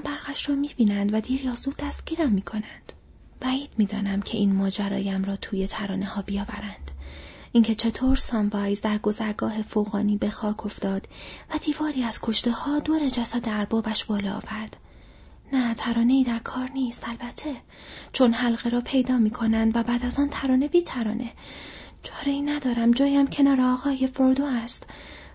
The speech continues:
باید اینا بفهمن، الرون و شورا و نجیب زاده های بزرگ و خانم ها با آن همه حکمتی که دارند. نقشه‌شان خراب شده. نمی‌توانم براشان حامل حلقه باشم بدون آقای فروردو، هرگز.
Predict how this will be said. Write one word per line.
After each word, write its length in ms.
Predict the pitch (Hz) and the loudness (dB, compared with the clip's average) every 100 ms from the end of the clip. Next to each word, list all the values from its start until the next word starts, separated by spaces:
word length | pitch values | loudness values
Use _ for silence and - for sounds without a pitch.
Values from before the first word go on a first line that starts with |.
| - | -6
باید 160 | 269 262 | -2 0
اینا 160 | 262 269 | 2 0
بفهمن، 640 | 262 320 - 220 226 220 208 | 0 -4 -4 -2 2 2 6
الرون 420 | 247 247 285 294 | 6 6 4 2
و 40 | |
شورا 440 | 254 - 226 254 240 - - - - | 0 0 2 0 -2 -8 -16 -8 2
و 80 | |
نجیب 300 | 285 277 285 | 4 4 2
زاده 260 | - 277 262 | 4 4 4
های 260 | 277 302 277 | 4 6 6
بزرگ 440 | 247 247 269 262 | 4 4 6 6
و 60 | 262 | 6
خانم 400 | 226 185 294 294 | 2 4 6 6
ها 160 | 294 320 | 6 4
با 140 | 294 | 4
آن 120 | 262 285 | 2 2
همه 300 | - 262 269 | 4 6 6
حکمتی 380 | 254 262 262 | 2 2 2
که 120 | - 269 | 0 -2
دارند. 540 | 240 226 262 233 - - - - - - - - | 0 0 0 -2 -6 -20 -20 -18 -18 -18 -18 -12
نقشه‌شان 600 | 240 - - 247 247 262 | -8 -4 -4 -4 -4 -4
خراب 420 | 269 277 285 302 - | -4 -6 -6 -6 -4
شده. 340 | - 233 233 - - - - | -4 -4 -6 -8 -14 -10 4
نمی‌توانم 760 | 359 320 262 - - 220 214 226 | 10 12 10 6 2 4 4 4
براشان 440 | 226 190 - 226 | 4 4 2 2
حامل 360 | - 240 214 220 | 2 4 4 2
حلقه 360 | 233 226 - | 0 -4 -4
باشم 420 | 240 233 - 240 | -6 -4 2 6
بدون 280 | 254 254 254 | 6 8 8
آقای 420 | 254 240 240 240 | 8 6 2 2
فروردو، 460 | 247 - 247 254 277 | 0 0 0 2 0
هرگز. 760 | 294 294 277 294 285 226 - | -2 -4 -2 -2 -2 -2 -6